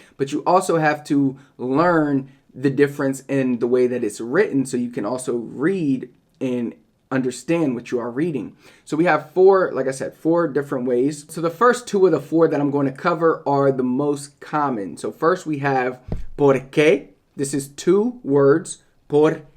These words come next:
qué, with the emphasis on the E because there's a tilde on that E. This means why. The other one is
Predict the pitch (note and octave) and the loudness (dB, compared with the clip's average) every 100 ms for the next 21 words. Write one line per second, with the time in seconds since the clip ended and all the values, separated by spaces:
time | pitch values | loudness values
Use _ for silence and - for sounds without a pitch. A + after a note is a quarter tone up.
0 | _ _ _ - D#3 A3 C4 - _ _ | _ _ _ 2 4 4 2 -14 _ _
1 | _ _ - C#3 C#3 E3 G3 G#3 G#3 G3+ | _ _ -2 0 0 -2 -2 -2 2 2
2 | - D3+ D3+ C#3 - E3 F#3+ F#3 D3 D3 | 2 -4 0 0 -2 -6 -4 -4 -6 -6
3 | C3 C#3 C3 B2+ - G#3+ G3+ D3 C3+ C3 | 2 4 4 -2 -4 -4 -2 0 0 -2
4 | - C#3 C3+ C3+ C3 - F3+ C3 G#2+ C3+ | -2 -2 0 -2 -6 -8 -6 -6 0 0
5 | - F#3 F#3+ D3+ A#2 B2+ D3 G#2+ F2 - | 0 -4 -4 -4 -4 0 0 0 -4 -10
6 | C#3+ C#3+ A3+ A#3 E3 D#3+ D#3+ - C#3 C3 | -8 2 4 6 4 2 2 6 6 6